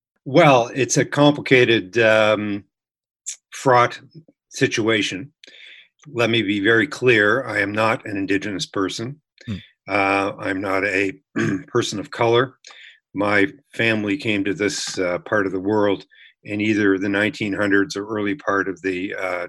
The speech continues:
Speaker 1: twentieth century, uh, the eighteen hundreds or early part of the twentieth century from, uh, Italy and England, um, to be specific. So I am, um, a newcomer, a settler, use the word that you want.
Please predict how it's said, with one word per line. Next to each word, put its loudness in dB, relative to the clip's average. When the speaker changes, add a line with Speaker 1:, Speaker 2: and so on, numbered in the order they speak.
Speaker 1:
twentieth -2
century, -4
uh, 0
the 0
eighteen 0
hundreds 0
or -4
early -2
part -2
of -8
the -12
twentieth -4
century -6
from, -8
uh, -4
Italy -2
and -12
England, -2
um, -6
to -20
be -12
specific. -8
So 6
I 8
am, 6
um, 2
a -2
newcomer, 2
a -8
settler, 2
use -2
the -8
word 0
that -14
you -4
want. 0